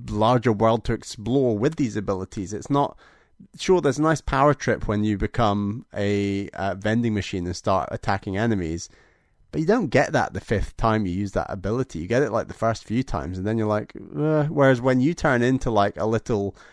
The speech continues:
bird in <laughs> Mario Odyssey that you then,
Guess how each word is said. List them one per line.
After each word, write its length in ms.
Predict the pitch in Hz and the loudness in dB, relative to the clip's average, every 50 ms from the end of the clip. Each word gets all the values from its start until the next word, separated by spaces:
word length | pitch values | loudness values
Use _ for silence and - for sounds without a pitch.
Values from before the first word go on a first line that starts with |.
| - _ _ _ - - 98 - - | -20 _ _ _ -18 -18 -4 4 6
bird 600 | 117 117 127 131 123 110 98 95 101 98 95 - - - - | 6 8 8 6 4 4 2 0 -4 -6 -8 -10 -10 -6 -2
in 280 | 110 107 107 107 104 - - - - 185 | -2 0 2 2 2 2 2 0 0 -2
<laughs> 220 | - - - - | -12 -14 -8 0
Mario 300 | - 113 113 117 117 - 80 | 4 4 6 6 4 4 4
Odyssey 420 | 113 123 135 127 - - 127 110 | 2 2 2 2 0 0 -2 -2
that 140 | 92 95 76 | -2 -2 -4
you 120 | 113 110 | -4 -2
then, 480 | 101 110 107 107 110 113 - - - | 0 0 2 2 0 -2 -4 -8 -18